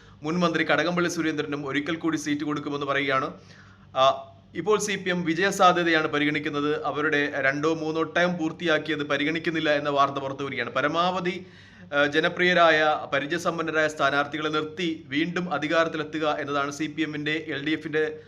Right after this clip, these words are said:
തന്ത്രം എന്ന രീതിയിൽ വാർത്തകൾ പുറത്തു വരികയാണ്. അതായത് രണ്ടും മൂന്നും തവണ മത്സരിച്ച ആളുകൾക്ക്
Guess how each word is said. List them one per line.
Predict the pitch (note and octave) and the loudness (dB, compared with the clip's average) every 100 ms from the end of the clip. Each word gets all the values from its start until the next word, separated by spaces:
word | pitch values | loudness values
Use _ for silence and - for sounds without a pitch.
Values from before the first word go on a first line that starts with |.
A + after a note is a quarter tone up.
| - | -16
തന്ത്രം | - D#3 E3+ F3+ F3+ | -2 -2 2 0 0
എന്ന | D#3+ | 0
രീതിയിൽ | D#3+ D#3 D3+ D3+ D3 D3+ - | 0 0 -2 -2 -4 -4 2
വാർത്തകൾ | C3+ D3 E3+ E3 | 2 4 -2 -2
പുറത്തു | D#3 D3+ D3+ | -2 -6 -2
വരികയാണ്. | D3 D3 C3+ D3 | 0 2 0 0
അതായത് | D#3+ C#3+ C#3+ D3+ | -2 2 2 2
രണ്ടും | D3 D3 D#3 E3+ F3 | 0 -2 -4 -8 -8
മൂന്നും | D3 E3 F3 F3+ F3 | -6 -4 -6 -8 -6
തവണ | D3 D3 | -4 0
മത്സരിച്ച | D3+ D3 D#3 - D#3 | 0 -2 -6 -2 0
ആളുകൾക്ക് | C#3+ D3 C#3+ D3+ | 0 0 -4 -6